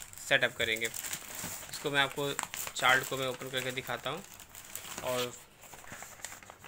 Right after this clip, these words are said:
तो दोस्तों, आप देख सकते हो ये setup guide है, इसके साथ आपको मिलेगा टीवी के साथ। आप भी देख सकते हो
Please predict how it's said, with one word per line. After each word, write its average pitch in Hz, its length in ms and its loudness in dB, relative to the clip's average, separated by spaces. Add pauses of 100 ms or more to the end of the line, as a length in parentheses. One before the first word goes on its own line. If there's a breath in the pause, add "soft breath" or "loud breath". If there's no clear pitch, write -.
तो 143 80 -6
दोस्तों, 156 360 2
आप 165 100 12
देख 160 140 2
सकते - 240 -4
हो 180 80 2
ये 156 300 8
setup - 1300 2
guide 139 320 10
है, 180 160 2 (580)
इसके 139 360 -2
साथ 135 260 6
आपको 127 200 2
मिलेगा 131 300 4
टीवी 131 280 0
के 131 100 2
साथ। 156 220 4 (640 loud breath)
आप 123 160 6
भी 127 120 -2
देख 123 120 -2
सकते 135 240 -4
हो 208 160 -2